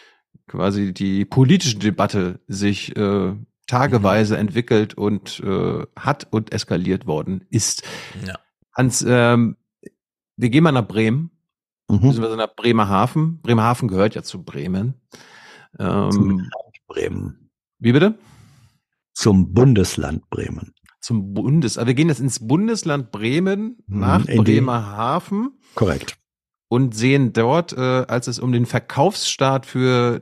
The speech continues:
Speaker 1: das Silvesterfeuerwerk ging, konnte man schon erahnen, was dann, äh, in der Silvesternacht passieren könnte. Und zwar
Speaker 3: Ja,
Speaker 1: nicht
Speaker 3: man,
Speaker 1: nur,
Speaker 3: man
Speaker 1: ja?
Speaker 3: muss wissen, dass da eine der großen deutschen Feuerwerkskörperfabriken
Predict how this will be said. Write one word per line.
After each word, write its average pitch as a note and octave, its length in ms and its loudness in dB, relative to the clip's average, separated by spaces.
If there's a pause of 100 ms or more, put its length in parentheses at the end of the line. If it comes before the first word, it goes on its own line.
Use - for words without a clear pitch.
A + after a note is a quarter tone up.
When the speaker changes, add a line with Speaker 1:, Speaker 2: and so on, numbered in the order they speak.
Speaker 1:
das A2+ 260 -6
Silvesterfeuerwerk G#2 840 -2
ging, B2 300 2 (840)
konnte D#3+ 320 4
man C3+ 200 2
schon C3 260 0
erahnen, C3 760 0
was A#2+ 340 -6
dann, A#2+ 500 0 (140)
äh, G#2+ 640 -2
in A#2 60 -2
der A2+ 80 0
Silvesternacht A2 640 -2
passieren A2 460 -4
könnte. A#2 420 -4
Und A2 140 -8
zwar A2 180 0
Speaker 3:
Ja, G#2+ 120 2
Speaker 1:
nicht G#2 100 4
Speaker 3:
man, G#2+ 140 2
Speaker 1:
nur, A#2+ 300 2 (460)
Speaker 3:
man C#3 300 -2
Speaker 1:
ja? A2 40 4
Speaker 3:
muss G#2+ 200 0
wissen, A#2+ 280 2
dass G#2+ 200 0
da G#2+ 180 0
eine A2 240 2
der G2 160 0
großen G#2+ 480 0
deutschen G2+ 420 0
Feuerwerkskörperfabriken E2+ 2000 -2